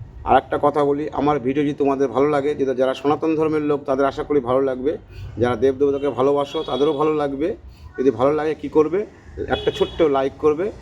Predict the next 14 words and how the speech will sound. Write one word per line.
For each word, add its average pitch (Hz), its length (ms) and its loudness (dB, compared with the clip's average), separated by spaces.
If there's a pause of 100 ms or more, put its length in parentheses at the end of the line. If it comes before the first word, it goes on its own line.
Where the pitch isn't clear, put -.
(220)
কমেন্ট 151 340 2
করবে, 170 340 0 (340)
শেয়ার, - 360 -2
প্রচুর 175 320 0
প্রচুর 170 260 2
শেয়ার 147 300 2
করবে 143 340 0 (340)
এবং 143 140 2
সাবস্ক্রাইব 170 520 2
করে 143 140 4
দেবে। 107 260 0 (680)
ঠিক 170 120 0
আছে 180 200 0
বন্ধুরা, 156 420 0